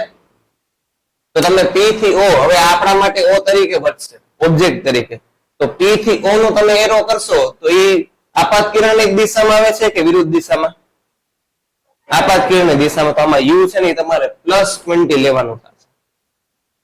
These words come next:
રેડી? તો આ ખરેખર મેં આ વસ્તુ રાખી છે કે ખોટે ખોટી આપણે લીધી?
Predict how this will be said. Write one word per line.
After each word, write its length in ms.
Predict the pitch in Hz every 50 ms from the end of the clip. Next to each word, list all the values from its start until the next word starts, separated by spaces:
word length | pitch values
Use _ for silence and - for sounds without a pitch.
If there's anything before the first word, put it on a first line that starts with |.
| _ _
રેડી? 380 | 131 143 165 175 180 180 - - - - - -
તો 60 | - 160
આ 200 | 170 165 160 -
ખરેખર 340 | 185 185 208 208 202 202 196
મેં 140 | 202 208 208
આ 160 | 196 190 202
વસ્તુ 240 | - - - 196 180
રાખી 360 | 180 185 196 190 - 220 214 -
છે 180 | 214 208 196
કે 160 | 185 185 139
ખોટે 200 | - 180 165 190 185 185
ખોટી 300 | 185 151 156 165 156 160
આપણે 260 | 151 151 156 143 135
લીધી? 280 | 139 143 147 151 143